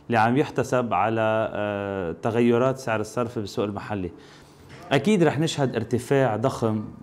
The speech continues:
أكيد نهار ال-، ال-، السلطة والمرجع ال-، الرسمي بقرر ارتفاع، آه، آه، آه، مكون من مكونات،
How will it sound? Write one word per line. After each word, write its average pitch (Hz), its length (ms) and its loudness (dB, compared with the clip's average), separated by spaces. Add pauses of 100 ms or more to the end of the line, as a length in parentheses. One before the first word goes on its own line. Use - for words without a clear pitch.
(640)
أكيد 117 500 0
نهار 110 340 0
ال-، 113 60 -2
ال-، 107 580 0
السلطة 131 440 -2
والمرجع 107 640 2
ال-، 107 360 0 (420)
الرسمي 127 420 2
بقرر 135 580 2 (400)
ارتفاع، 147 640 2
آه، 131 120 -2
آه، 107 920 -2
آه، 104 40 -4
مكون 127 520 4
من 120 220 2
مكونات، 127 760 0